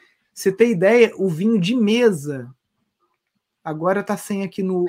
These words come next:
tá sem o, o estoque. O vinho de mesa do Ricardo,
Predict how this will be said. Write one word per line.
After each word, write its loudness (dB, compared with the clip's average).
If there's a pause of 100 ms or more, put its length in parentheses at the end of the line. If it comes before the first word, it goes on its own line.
(100)
tá -6
sem -8
o, -4
o -6
estoque. -6 (280)
O 0
vinho 2
de 0
mesa 6
do -2
Ricardo, -2